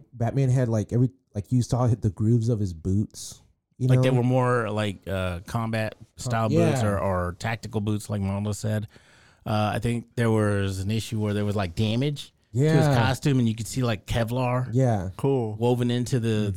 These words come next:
Speaker 2: to the
Speaker 1: Mm-hmm.
Speaker 2: bodysuit and everything.
Speaker 1: His, I love the way that he would draw his cape,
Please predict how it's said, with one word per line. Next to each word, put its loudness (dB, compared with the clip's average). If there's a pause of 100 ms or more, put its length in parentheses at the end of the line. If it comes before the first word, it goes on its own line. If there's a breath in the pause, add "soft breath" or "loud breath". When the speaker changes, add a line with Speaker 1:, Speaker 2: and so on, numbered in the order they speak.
Speaker 2:
to 0
the 2
Speaker 1:
Mm-hmm. 0
Speaker 2:
bodysuit -2
and -6
everything. -2 (200)
Speaker 1:
His, 0
I 2
love 6
the 2
way 4
that 2
he 0
would 4
draw 2
his 2
cape, -4